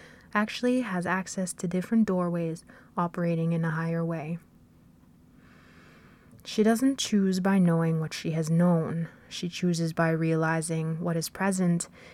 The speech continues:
in the higher realm that she is beginning to attend to. We will give you a very simple example for Paul, who is asking. Imagine that you live on a floor,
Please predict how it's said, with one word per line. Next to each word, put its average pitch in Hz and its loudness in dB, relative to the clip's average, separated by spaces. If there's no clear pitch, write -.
in 175 6
the 214 6
higher 208 4
realm 160 -2
that 165 -6
she - -4
is 160 -4
beginning 160 -2
to - -10
attend 165 -4
to. - -10
We 185 2
will 180 4
give 180 2
you 202 2
a 208 4
very 170 2
simple 196 0
example 180 0
for 185 -8
Paul, 165 -6
who 175 -2
is 170 -2
asking. 170 -8
Imagine 226 4
that 175 0
you 175 4
live 180 2
on 202 4
a 240 2
floor, - -6